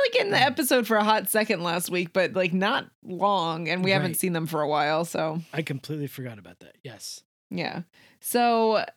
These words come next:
Speaker 1: uh, Sean has clearly
Speaker 2: Yeah.
Speaker 1: internalized everything from basic training. He's using military time. He's talking about how bad the food is, and he's real into working out, and that's all we know.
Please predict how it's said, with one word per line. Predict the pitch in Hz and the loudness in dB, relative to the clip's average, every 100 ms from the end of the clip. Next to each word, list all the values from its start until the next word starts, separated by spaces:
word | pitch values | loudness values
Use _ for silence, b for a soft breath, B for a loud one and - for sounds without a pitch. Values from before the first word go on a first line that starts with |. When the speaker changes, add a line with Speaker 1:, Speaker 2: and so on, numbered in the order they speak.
| - | 0
Speaker 1:
uh, | 214 208 190 170 | 2 4 4 2
Sean | 185 - 240 254 302 | -2 0 2 4 2
has | 320 247 | 0 -2
clearly | - 240 226 226 220 | 2 4 4 4 4
Speaker 2:
Yeah. | 180 | 4
Speaker 1:
internalized | 202 - 226 208 196 185 175 170 | 2 2 2 4 4 4 4 2
everything | - 208 254 226 175 | 0 2 2 0 -4
from | 175 | -2
basic | 165 165 165 156 | -2 -2 -2 -4
training. | - 156 165 180 | -2 -2 -2 -2
He's | 175 165 | -2 -2
using | 175 165 156 151 | -2 -2 -2 0
military | 170 190 196 214 208 | 2 2 0 0 0
time. | 190 202 202 214 220 226 B B | 0 0 2 4 2 -2 B B
He's | - - | -6 0
talking | 190 196 | 0 2
about | 175 185 | 2 2
how | 170 | 2
bad | 175 170 | 2 0
the | 165 | -2
food | - 185 196 | 0 0 2
is, | 214 240 247 - B B B | 2 2 -2 -6 B B B
and | - 185 | -2 2
he's | 190 170 | 2 2
real | 156 185 208 | 2 2 4
into | 202 196 | 4 2
working | 170 170 165 147 | 0 0 -2 -6
out, | - 98 87 | -4 -4 -6
and | - 175 | -4 -2
that's | 175 | 0
all | 190 165 | 0 0
we | 151 | -2
know. | 110 90 175 | -4 -4 -6